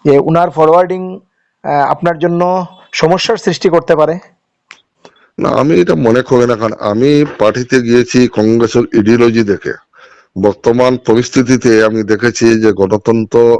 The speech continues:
Speaker 2: এবং ধর্মনিরপেক্ষতা এবং এগুলোকে বাঁচাতে গেলে একমাত্র কংগ্রেস is the only option। আমি কংগ্রেসের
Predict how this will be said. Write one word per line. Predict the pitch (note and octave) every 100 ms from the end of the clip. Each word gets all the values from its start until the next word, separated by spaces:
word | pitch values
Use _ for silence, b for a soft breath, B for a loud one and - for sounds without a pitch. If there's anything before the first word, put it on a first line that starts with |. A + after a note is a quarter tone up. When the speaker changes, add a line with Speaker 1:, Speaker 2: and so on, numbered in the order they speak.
| -
Speaker 2:
এবং | G2+ G#2 G#2+ G#2
ধর্মনিরপেক্ষতা | G#2 A2 A2 G#2+ G2+ G#2+ - G#2 A2+ A2 A2 -
এবং | G2 -
এগুলোকে | F#2+ G#2 G#2 G#2
বাঁচাতে | F#2+ F#2 G2 G#2+
গেলে | G#2+ G#2
একমাত্র | - G#2 G2+
কংগ্রেস | - G2+ G#2 G2+ G#2
is | G#2
the | G2
only | G2 G2 F#2
option। | - - E2+ - _ B B B B
আমি | - G#2+ C3
কংগ্রেসের | A#2+ B2 C3 A#2+ C3+